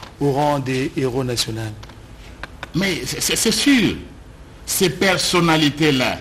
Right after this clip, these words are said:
Speaker 2: d'abord, lui, l'un des articles de la disposition dit leur vie, leurs œuvres, leur lutte doit être enseignée aux générations futures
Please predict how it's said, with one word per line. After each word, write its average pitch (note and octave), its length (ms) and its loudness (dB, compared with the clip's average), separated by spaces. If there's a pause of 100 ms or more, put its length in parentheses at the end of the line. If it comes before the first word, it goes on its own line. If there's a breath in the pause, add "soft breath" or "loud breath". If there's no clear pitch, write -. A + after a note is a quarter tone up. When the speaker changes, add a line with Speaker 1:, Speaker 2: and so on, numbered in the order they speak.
(120)
Speaker 2:
d'abord, D3 300 2
lui, G#3 180 -2 (140)
l'un C#4+ 140 0
des F3 200 0
articles D#3 220 0
de C#3+ 60 2
la C#3 60 2
disposition C3 440 -2
dit G3 160 -4 (240 loud breath)
leur F#3 360 4
vie, C3 300 -4 (680)
leurs D#3+ 580 2
œuvres, G#2 560 0 (220)
leur F3+ 280 4
lutte F#3+ 340 0
doit D#3 360 0
être F#3+ 180 -4 (200)
enseignée F#3+ 480 0
aux F#3+ 140 4
générations C3+ 560 2
futures F#2+ 320 -10